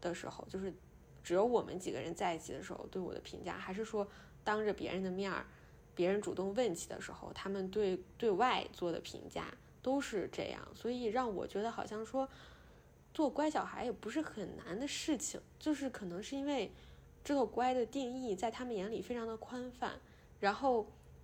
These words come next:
一旦他们对我的要求其实没有那么严格的时候，我自己反而会觉得说，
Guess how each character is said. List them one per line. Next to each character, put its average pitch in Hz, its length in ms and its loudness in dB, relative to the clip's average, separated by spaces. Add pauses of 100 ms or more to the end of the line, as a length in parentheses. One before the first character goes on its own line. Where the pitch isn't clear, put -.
(300)
一 214 100 -2
旦 294 220 2
他 330 180 0
们 302 240 4
对 247 120 2
我 214 180 2
的 - 160 -6
要 233 240 2
求 196 240 0
其 196 240 -2
实 233 140 -4
没 214 200 -4
有 240 140 0
那 233 100 0
么 208 120 0
严 185 400 -2
格 202 220 0
的 - 120 -4
时 - 160 -8
候， - 380 -6
我 185 120 0
自 - 300 -12
己 220 140 2
反 220 180 0
而 - 140 -4
会 226 180 0
觉 185 160 0
得 196 140 0
说， 208 260 0